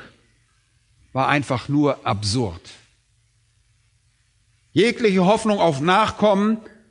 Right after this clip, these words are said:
von dem alten Abraham würde sterben. Jegliche Hoffnung auf die Verheißung würde sterben. Abraham würde seine Liebe töten, Gottes Verheißung töten und damit auch Gottes Wort einen Schlag versetzen.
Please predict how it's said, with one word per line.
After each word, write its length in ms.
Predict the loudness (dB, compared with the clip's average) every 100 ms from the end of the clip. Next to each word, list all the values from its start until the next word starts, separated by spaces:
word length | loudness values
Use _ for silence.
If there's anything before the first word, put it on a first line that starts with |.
| _ _ _ _
von 140 | -4 0
dem 120 | 2
alten 340 | 4 2 -2
Abraham 580 | 0 0 0 0 2 2
würde 260 | 2 2 0
sterben. 460 | 2 2 2 0
Jegliche 440 | 0 0 0 2 2
Hoffnung 340 | 2 0 -2
auf 120 | -2
die 100 | -2
Verheißung 540 | 0 2 2 2 0 2
würde 220 | 2 2
sterben. 480 | 0 0 0 -2 -8 -12 _ _ _ _ _ _ _ -2
Abraham 480 | 2 2 4 2 4
würde 180 | 2 2
seine 240 | 2 2
Liebe 380 | 2 2 0 0
töten, 480 | 0 0 0 -2 -2 -6 -18 -2
Gottes 300 | 0 2 0
Verheißung 540 | 0 2 2 2 -2
töten 480 | 0 0 0 -4 -8 -12 _ _ _ _ _ _ _ _ _ _ _ _ _ _ -18
und 160 | -10 -2
damit 260 | 0 2 2
auch 280 | 0 0
Gottes 400 | 0 0 0 -2
Wort 280 | 2 2 2
einen 220 | -2 -4
Schlag 340 | -2 0 0 -2
versetzen. 560 | -6 -6 -10 -12 -14